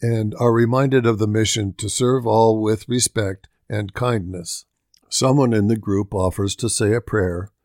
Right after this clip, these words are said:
and we are off for the afternoon. By iPads, we follow a well-organized list of folks who have been entered into the Joppa mobile app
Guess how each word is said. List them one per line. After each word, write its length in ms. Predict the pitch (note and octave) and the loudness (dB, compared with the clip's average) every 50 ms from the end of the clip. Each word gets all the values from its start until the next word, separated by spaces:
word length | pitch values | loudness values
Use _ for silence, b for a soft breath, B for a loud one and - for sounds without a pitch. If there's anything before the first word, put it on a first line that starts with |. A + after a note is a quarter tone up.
| _ _ _ _ - | _ _ _ _ -8
and 180 | - A#2 A#2 A#2+ | -6 -4 -2 0
we 160 | C3+ C#3+ D3 | 2 4 4
are 260 | D3+ C#3+ D3 - - | 4 4 2 0 0
off 260 | A2 A2 A2 G2 - | 0 0 0 0 -2
for 160 | - - F2+ E2+ | -4 -8 -8 -6
the 200 | F2 F2+ F2 E2 | -4 -4 -4 -4
afternoon. 580 | E2 - - A2+ G#2+ G#2 F#2 D#2 D2+ - - _ _ _ _ _ _ _ _ _ _ - | -6 -4 -4 -2 0 0 0 -2 -4 -10 -14 _ _ _ _ _ _ _ _ _ _ -4
By 200 | A2 G#2+ A2 A2 | -2 -2 -2 -2
iPads, 720 | - G#2 A#2 B2 A#2 - A#2 G2+ G2+ G#2 G#2+ G#2+ - - _ _ _ _ _ - | 0 0 0 0 0 0 -2 -2 -2 -2 -4 -6 -8 -14 _ _ _ _ _ -6
we 160 | - A#2 B2 | -4 -2 -2
follow 440 | - - C3+ B2+ C3 B2+ B2+ A#2+ A2 | -2 0 2 2 2 4 4 4 4
a 80 | G#2 F#2+ | 2 2
well-organized 1120 | F#2 A2 A#2 A#2+ C3 C#3+ - G#2+ G#2 G2+ F#2 A2+ G#2+ G#2 G#2 G2+ G2+ G#2 - - - - - | 0 -2 -2 -2 -2 -2 -2 -2 -2 -2 0 0 0 2 2 0 0 -2 -4 -6 -10 -14 -10
list 380 | F#2+ G#2 A2 G#2+ G#2 - - | -6 -4 -2 -2 -4 -4 -6
of 140 | A2 G#2 - | -8 -8 -8
folks 440 | - G2+ F#2+ F#2+ F#2+ F#2+ - - - _ _ _ _ _ - | -6 -4 -4 -4 -4 -6 -10 -14 -18 _ _ _ _ _ -2
who 120 | B2 A#2+ | 2 2
have 140 | A#2 A2+ G#2 | 2 2 2
been 200 | A#2 A2+ G#2+ A2+ | 0 0 0 2
entered 340 | C3 C#3 - - B2 A2+ A2 | 0 0 0 -2 -2 -2 0
into 320 | G#2+ G2+ F#2+ A2 A2 G#2+ | -2 -2 -2 -2 -4 -4
the 160 | F#2+ G#2 G#2+ | -2 -4 -6
Joppa 480 | G2+ G2 - G#2 G2 G2 - G#2 G2+ F#2 | -6 -4 -2 -2 -2 -2 -2 -2 -4 -2
mobile 480 | F2 F#2 G#2+ A#2 A#2+ A2 G#2 G#2 G#2+ | -2 -2 0 0 0 0 -2 -4 -4
app 340 | F#2 F#2 F#2 F#2 G2 - - | -4 -6 -6 -6 -8 -10 -14